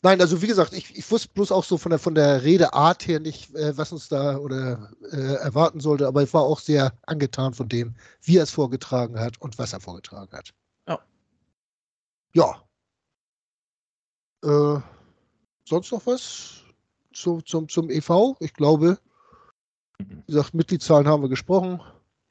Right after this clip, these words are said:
Speaker 2: Positives Ergebnis trotz Corona, die ganzen
Speaker 1: Genau.
Speaker 2: Jahre immer noch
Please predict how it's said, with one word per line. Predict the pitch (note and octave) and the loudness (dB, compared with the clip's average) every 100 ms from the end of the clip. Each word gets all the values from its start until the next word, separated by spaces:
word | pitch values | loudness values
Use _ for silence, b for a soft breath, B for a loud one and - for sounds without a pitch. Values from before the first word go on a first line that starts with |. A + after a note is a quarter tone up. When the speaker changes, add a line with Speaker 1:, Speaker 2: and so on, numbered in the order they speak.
| _ _ _ _ _ _ _ _ _ _ | _ _ _ _ _ _ _ _ _ _
Speaker 2:
Positives | - G3+ F#3 - F3 D#3+ - - - _ _ - | 4 4 4 -2 -4 -4 -6 -8 -12 _ _ -8
Ergebnis | D#3 G3+ - F#3 | 0 0 0 -4
trotz | - F#3+ - | -4 -6 -6
Corona, | - E3 F3 G3+ F#3+ F3+ F#3 _ _ | -8 -4 -2 0 0 -2 -6 _ _
die | - | -6
ganzen | F3 C3 | -2 -2
Speaker 1:
Genau. | A2 E3 | -2 0
Speaker 2:
Jahre | E3 E3 | 0 0
immer | - F#3+ F#3 F#3 G3 | 0 0 0 -2 -4
noch | F3+ F3 _ | -6 -8 _